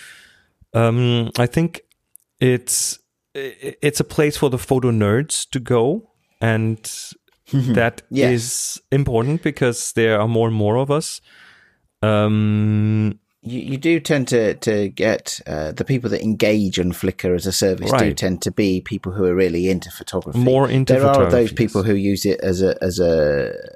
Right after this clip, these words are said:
Speaker 2: a, a, a dumping ground, you know, a cloud backup service as much as anything. Um, uh, but it's, uh, but, but, uh, yeah, we have, um, for, uh,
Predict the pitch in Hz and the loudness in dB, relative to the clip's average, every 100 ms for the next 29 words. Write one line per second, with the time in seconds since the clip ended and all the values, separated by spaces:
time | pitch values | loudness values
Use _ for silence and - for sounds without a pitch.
0 | - 71 65 - 80 73 - 139 110 98 | -10 -6 -6 -4 -2 -2 -2 -2 0 0
1 | 87 87 87 80 69 67 - - - - | 0 -2 0 0 -2 -4 -10 -16 -20 -20
2 | - 92 82 - 92 - 92 85 - - | -2 0 2 0 -2 0 0 0 -2 -4
3 | - - - 87 78 69 - 85 95 - | -4 -6 -4 -2 -2 -2 -4 -4 -4 -4
4 | 85 82 85 - 64 65 - - - - | -2 -2 -2 -4 -10 -10 -14 -20 -20 -20
5 | _ - 76 78 73 64 - 71 65 60 | _ -4 -2 0 -2 -4 -6 -8 -6 -8
6 | 55 50 50 65 62 95 - 87 80 - | -8 -8 -6 -6 -2 0 0 0 -2 -2
7 | 92 85 76 53 - 90 87 - 113 - | 0 0 -2 -4 -4 -2 0 -2 -4 -4
8 | 123 139 127 175 170 160 135 - 139 135 | -2 0 2 0 0 0 0 -2 0 0
9 | 127 - 170 147 117 - 104 120 | 0 0 0 0 -2 0 2 4